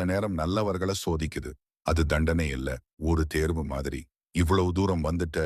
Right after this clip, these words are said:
இன்னும் கொஞ்சம் தாங்க முடியுமா?" இன்னும் வாழ்க்கை கேட்கிற மாதிரி இருக்கும்.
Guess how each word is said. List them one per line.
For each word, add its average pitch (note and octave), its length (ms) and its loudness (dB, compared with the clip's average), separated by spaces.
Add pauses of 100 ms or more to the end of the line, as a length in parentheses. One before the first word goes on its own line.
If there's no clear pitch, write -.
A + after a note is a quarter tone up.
(140)
இன்னும் E2+ 300 0
கொஞ்சம் D2+ 340 -2
தாங்க D#2+ 320 -2
முடியுமா?" C#2 420 -6 (800)
இன்னும் C#3+ 260 4
வாழ்க்கை B2+ 340 0
கேட்கிற F#2 360 -2
மாதிரி C#2 300 -4
இருக்கும். C2 340 -8